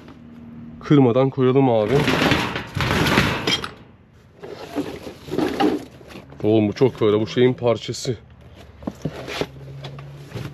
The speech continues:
Şunlar plastik kaplar, çöp. Kıyafetler en altta duruyor abi. Bunlar da artık çöp.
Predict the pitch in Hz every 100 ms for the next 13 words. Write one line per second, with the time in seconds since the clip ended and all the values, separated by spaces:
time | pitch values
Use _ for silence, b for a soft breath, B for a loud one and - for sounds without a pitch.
0 | - - - - - - - - - -
1 | - - - - 262 - 160 147 143 151
2 | 156 147 160 160 156 - 147 135 - 170
3 | 165 - - - - - - - - -
4 | - - - - - - - - - -
5 | - - - - - - - - - -
6 | - - - - - - 160 160 165 180
7 | 170 170 170 151 - - - 185 196 175
8 | 160 175 156 151 147 139 135 165 170 143
9 | 147 165 165 156 143 131 165 - 160